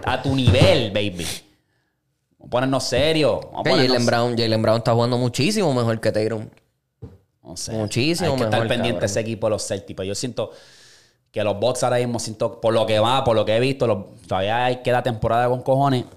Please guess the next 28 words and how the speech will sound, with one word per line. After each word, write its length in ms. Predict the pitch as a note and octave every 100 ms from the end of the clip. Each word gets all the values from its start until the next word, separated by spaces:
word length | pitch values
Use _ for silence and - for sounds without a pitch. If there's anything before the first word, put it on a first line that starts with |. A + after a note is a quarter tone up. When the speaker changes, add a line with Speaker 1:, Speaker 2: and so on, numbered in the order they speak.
| _ _
Speaker 1:
Los 180 | F#2+ F#2
Bucks 200 | F#2+ F#2+
están 180 | G2+ G#2
más, 540 | G2+ G2+ G2 F#2+ F2 F2+
más 160 | F2+
alineados. 400 | F#2+ F2+ E2 E2 - _ _
So, 340 | - E2 D#2+ _ _ _ -
ahí 180 | B2+
está 320 | C3+ D3 C3 A2+
esa. 400 | G2+ F2 - - _ _ _ _ _ _ _
Eh, 260 | A#2 B2 B2
para 120 | B2+
cerrar 380 | B2 B2 D3 D#3
también, 580 | D#3+ D3+ D#3 E3+ E3+ - - _ _ _ _ _ _ _ -
que 80 | G#2+
hace 180 | G#2
tiempo 200 | B2 B2+ B2+
que 40 |
no 60 | B2+
hacemos 320 | C3 B2+ B2+
uno 140 | B2+ C3+
de 100 | C#3+
estos, 440 | - C3 - -
¿Team 340 | B2 A#2+ A#2 -
A 240 | C#3+ F#3 -
o 180 | B2+ B2+
Team 340 | A#2+ A#2 G#2
B? 440 | G2 A#2 G#2+ -